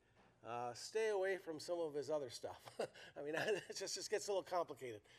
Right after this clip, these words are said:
But this is really worth reading. So just a little advertisement for, uh, Martin Luther, especially on his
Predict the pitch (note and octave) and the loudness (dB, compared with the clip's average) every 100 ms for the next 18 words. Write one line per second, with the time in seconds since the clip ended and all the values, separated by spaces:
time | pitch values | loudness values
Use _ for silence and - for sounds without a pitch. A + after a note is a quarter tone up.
0 | - - - C4 B3+ A#3 G3 G#3 G3 F3+ | -10 -6 2 2 2 -2 2 4 6 4
1 | F3 D3+ F3 D#3 C3 D#3 D3+ G#3+ G#3 F#3+ | 2 0 -2 -2 -2 -2 -2 -4 0 0
2 | D#3 F3 F3 - E3 E3+ C#3+ D3+ - - | 4 4 4 2 2 2 2 -4 -6 -20
3 | - - D3+ D3+ D3 C3 C#3+ C#3 C#3 D#3+ | -20 -8 -2 2 2 2 2 2 4 2
4 | D3+ D3+ D3+ C#3+ E3 D#3 D#3 C#3 C#3 C3 | 0 -6 -6 -4 -2 -2 0 0 0 -2
5 | B2+ | -6